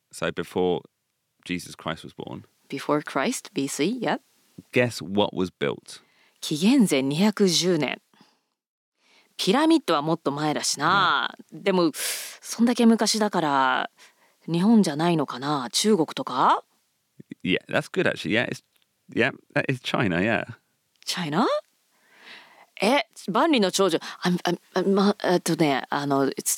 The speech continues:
Speaker 2: to my shame, but I'm very bad at world history.
Speaker 1: I, do you know what? If you cannot name something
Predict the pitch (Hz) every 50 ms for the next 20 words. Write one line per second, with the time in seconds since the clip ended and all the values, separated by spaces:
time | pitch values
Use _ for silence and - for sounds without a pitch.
0 | - 185 165 160 156 147 139 135 131 - - 151 143 139 131 131 117 - 123 123
1 | 120 123 131 131 127 135 135 139 139 139 135 135 127 127 123 - - - - -
2 | 135 143 143 139 135 131 127 123 - 147 139 - - - - - - - - _
3 | _ _ - - - - 127 - - - - 147 160 151 143 113 92 92 - -
4 | - - 143 156 147 - - 147 156 156 - - _ _ _ - - - 113 107
5 | 95 87 90 87 - - 92 87 - - - - 60 64 64 71